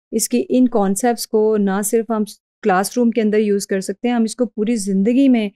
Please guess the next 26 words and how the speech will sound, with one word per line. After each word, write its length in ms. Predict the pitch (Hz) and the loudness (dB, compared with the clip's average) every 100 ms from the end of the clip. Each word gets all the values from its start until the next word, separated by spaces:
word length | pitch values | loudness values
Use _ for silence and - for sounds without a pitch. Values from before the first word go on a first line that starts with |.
| _ _ _ | _ _ _
अपने 460 | - 202 226 226 220 | -6 -2 0 0 0
जिन, 220 | 202 202 | 0 0
जिन 180 | 208 233 | 2 4
लोगों 260 | 208 196 214 | 4 2 0
के 60 | |
साथ 180 | 220 202 214 | 0 -2 0
हमारा 240 | 208 208 | -2 0
इंटरेक्शन 560 | 196 190 180 175 220 202 | -2 -2 -4 -2 -4 -2
होता 220 | 180 208 | -2 -4
है, 160 | 214 220 | -4 -2
ये 120 | 226 | -2
दोनों 260 | 185 202 | 0 -2
टेक्निक्स 400 | 214 196 190 190 - | -2 -4 -4 -6 -4
हम 100 | 202 | -2
यूज़ 280 | 202 240 - | -2 -2 -2
कर 140 | 202 | -4
सकते 300 | 190 175 185 | -4 -8 -8
हैं। 180 | 175 165 _ _ _ 233 | -8 -10 _ _ _ 0
हमने 260 | 247 269 | 4 4
अगर 140 | 277 277 | 2 0
किसी 220 | 262 277 | -2 0
इंसान 380 | 254 247 240 247 | 0 0 0 2
को 160 | 262 | 0
गुलाम 400 | 220 208 214 247 | 2 2 2 4
बनाना 360 | 233 202 185 214 | 4 2 0 -2
है, 260 | 202 165 | -2 -6